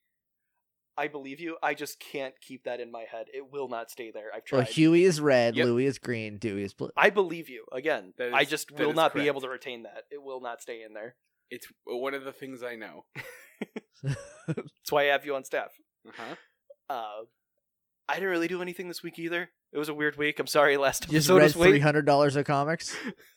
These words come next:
Speaker 3: Yeah, read all those comics so next week you can
Speaker 1: Well,
Speaker 3: be like, "Oh, these are all the comics I read."
Speaker 1: Yeah, I, I'll try. I've been consu-, I read probably twelve issues of X-Men yesterday.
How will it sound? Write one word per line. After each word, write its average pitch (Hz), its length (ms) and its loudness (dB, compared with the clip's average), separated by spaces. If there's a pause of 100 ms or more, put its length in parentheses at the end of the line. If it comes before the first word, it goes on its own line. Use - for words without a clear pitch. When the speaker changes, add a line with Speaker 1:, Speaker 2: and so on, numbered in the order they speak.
(180)
Speaker 3:
Yeah, 185 200 4
read 190 200 2
all 262 120 6
those 240 200 4
comics 214 480 -4
so 151 100 -10
next 180 320 -8
week 165 220 -6
you 151 80 -16
can 175 100 -8
Speaker 1:
Well, 151 60 -10
Speaker 3:
be 151 100 0
like, 139 240 -2
"Oh, 160 60 -2
these 175 240 -6
are 202 60 6
all 180 100 4
the 175 60 0
comics 202 400 -8
I 107 60 -4
read." 92 300 -6
Speaker 1:
Yeah, 277 200 -10 (160)
I, 180 120 -6 (100)
I'll 208 240 -2
try. 220 420 -8 (160)
I've 165 180 -8
been 208 120 -4
consu-, 208 440 -14
I 175 140 -4 (420)
read 180 380 -6 (1200)
probably 175 880 -4 (100)
twelve 180 640 -2
issues 180 320 -8
of 156 100 -6
X-Men 160 340 -6
yesterday. 131 520 -6